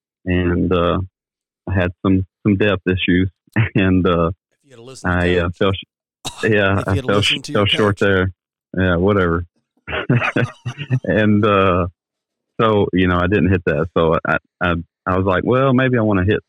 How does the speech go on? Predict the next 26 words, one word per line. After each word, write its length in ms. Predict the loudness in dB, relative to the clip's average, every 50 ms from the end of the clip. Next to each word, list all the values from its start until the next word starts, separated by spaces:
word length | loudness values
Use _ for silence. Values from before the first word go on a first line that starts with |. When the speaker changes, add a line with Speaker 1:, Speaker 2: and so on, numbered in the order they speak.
| -18 -12 -8
Speaker 1:
like, 160 | -6 -6 -6 -6 _
five 200 | -4 -2 -2 -2 -2 -2
hundred 320 | 0 0 0 0 0 -2
or 40 | -2 -4 -2
five 160 | -2 -2 0
hundred 180 | 0 0 -2 -2
plus 260 | -2 0 0 0 0 -2 -2
in 100 | -4 -4 -4 -2
sleeves 320 | -2 0 2 2 0 0 -2
or 60 | -4 -2
something 140 | 0 0 0
like 180 | 0 0 -2 -2 -2
that." 220 | -2 0 0 -2 -4
But 100 | -6 -10 _ _ _ _ _ _ _ _ _ -4
I 60 | -2
was 80 | -2 0
like, 160 | 0 0 2
"No, 100 | 2 2 2
I 120 | 0 0
just 160 | -2 -2 -2 -2
need 100 | -2 0
to, 120 | 0 -2 -4 _ _ -4
need 160 | -2 0 0
to 80 | 0 -2 -2 -2
stay 120 | -2 -2 -2 -2 0
focused 320 | -2 -2 0 -2 -6 -4